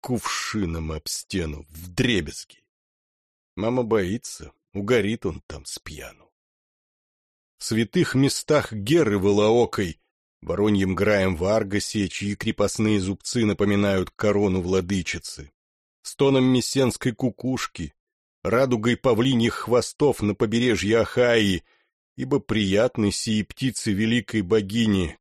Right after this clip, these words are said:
как приятен ей кровавый сок гранатов, растущих вокруг самосского алтаря, шептанием старых жриц, звонкими гимнами юных послушниц,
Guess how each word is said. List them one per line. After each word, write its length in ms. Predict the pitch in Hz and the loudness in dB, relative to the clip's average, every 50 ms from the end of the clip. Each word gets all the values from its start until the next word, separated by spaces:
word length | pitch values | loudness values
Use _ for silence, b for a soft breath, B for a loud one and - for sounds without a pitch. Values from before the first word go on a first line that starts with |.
| _ | _
как 280 | - 113 101 - - - | -4 -4 -4 -4 -6 -8
приятен 560 | - 107 107 98 92 101 110 101 - - 95 | -4 -2 -2 0 2 2 0 0 0 -2 -4
ей 240 | 92 90 95 98 92 | -4 -2 0 -2 -2
кровавый 560 | - - - - 98 101 104 104 98 85 92 | -2 -6 -4 0 2 4 4 4 2 2 -2
сок 320 | - - - - 104 98 87 | -6 -6 -4 -2 -2 -2 -2
гранатов, 800 | - 87 95 95 92 95 107 110 110 107 - 90 80 - _ _ _ _ _ _ _ _ _ _ - | -4 -2 0 0 0 2 0 0 0 0 -2 -4 -6 -6 _ _ _ _ _ _ _ _ _ _ -8
растущих 800 | 90 90 101 - - - - 127 110 - - - 98 - - 95 | -2 -2 -2 -2 -2 -4 -4 -2 -2 -2 -4 -6 -6 -8 -6 -4
вокруг 420 | 92 101 - - 110 104 90 - | -4 -4 -2 -2 -2 -2 -4 -6
самосского 720 | - - - 104 95 92 90 85 - - - - 98 92 95 | -8 -2 0 0 0 0 -2 -4 -8 -10 -4 -2 0 0 0
алтаря, 600 | 92 85 - 110 104 107 117 127 117 98 82 - _ _ _ _ _ _ _ _ _ _ _ _ _ | -2 -2 0 0 0 2 2 2 2 0 -2 -4 _ _ _ _ _ _ _ _ _ _ _ _ _
шептанием 720 | - - - 98 - - - 113 113 113 113 110 104 101 | -12 -8 -8 -8 -4 0 2 2 4 4 4 4 2 2
старых 440 | - - - 113 101 92 92 92 87 | 0 -2 0 0 0 0 0 -2 -4
жриц, 600 | 80 78 87 80 98 107 107 - - - - _ _ _ _ _ _ - | -6 -6 -6 -6 -8 -8 -10 -12 -18 -20 -20 _ _ _ _ _ _ -12
звонкими 640 | 87 92 107 120 143 170 160 - - 143 139 139 135 | -6 -2 0 2 4 4 2 2 2 2 4 4 4
гимнами 500 | 120 104 113 143 160 147 131 127 120 120 | 2 2 0 2 4 4 4 4 4 4
юных 520 | 117 104 95 127 139 135 120 113 - - | 4 2 2 2 4 4 4 2 0 0
послушниц, 960 | - 113 95 - - 117 117 135 143 - - 107 92 82 - - - - - | -2 -2 -2 -2 -2 -4 -4 -4 -4 -4 -4 -6 -6 -6 -6 -12 -16 -16 -20